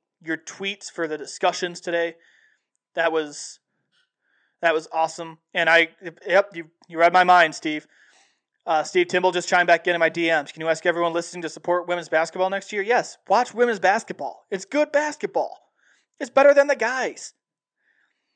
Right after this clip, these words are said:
Watch women's basketball. Watch Loyola's women's basketball team, too.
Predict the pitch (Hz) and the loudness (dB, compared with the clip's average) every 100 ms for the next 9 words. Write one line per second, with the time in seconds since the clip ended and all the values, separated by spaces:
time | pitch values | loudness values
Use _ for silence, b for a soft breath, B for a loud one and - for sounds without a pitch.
0 | _ _ - 196 247 - 240 214 202 208 | _ _ 0 4 4 0 -4 -2 -2 -2
1 | - 190 196 180 233 233 214 202 185 151 | -4 -2 2 2 2 2 2 2 0 -4
2 | 151 120 151 139 - 165 147 156 147 - | -12 -12 -12 -12 -8 -4 -4 -6 -14 -10
3 | 165 | -12